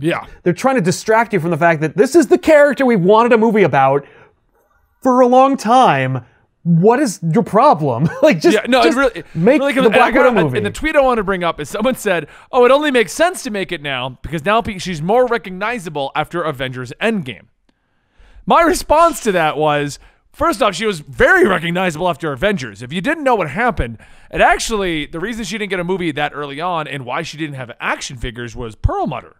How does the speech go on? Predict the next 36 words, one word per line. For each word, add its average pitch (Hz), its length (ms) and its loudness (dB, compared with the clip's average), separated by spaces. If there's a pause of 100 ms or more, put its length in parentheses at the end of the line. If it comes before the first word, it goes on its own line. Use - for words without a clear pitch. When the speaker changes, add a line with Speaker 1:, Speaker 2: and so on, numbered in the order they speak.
Speaker 1:
apparently, 107 560 -10 (160)
back 131 300 -6
in 147 40 -10
Speaker 2:
He 151 60 -2
Speaker 1:
those 180 120 0
Speaker 2:
says 180 160 4
Speaker 1:
days. 165 120 0
Speaker 2:
that 170 80 -4
women 185 240 2
don't 180 220 2
make, 185 260 0
uh, 170 220 6
don't 170 200 2
sell. 170 500 2 (180)
They 139 100 -6
Speaker 1:
Yep. 202 80 2
Speaker 2:
don't 165 100 -4
sell 151 220 2
toys 160 380 0
Speaker 1:
So 180 80 0
he 185 60 0
Speaker 2:
or 190 40 -2
Speaker 1:
didn't 165 100 -2
Speaker 2:
figures 160 180 -2
Speaker 1:
make 220 80 2
Speaker 2:
or 247 40 2
Speaker 1:
action 247 160 -2
Speaker 2:
movies. 123 120 -6
Speaker 1:
figures, 247 240 -8
statues, 226 680 -8
no 196 400 -2
merchandise 233 580 -4
of 180 60 -12
Black 185 240 -4
Widow 170 200 -6
existed 131 600 -12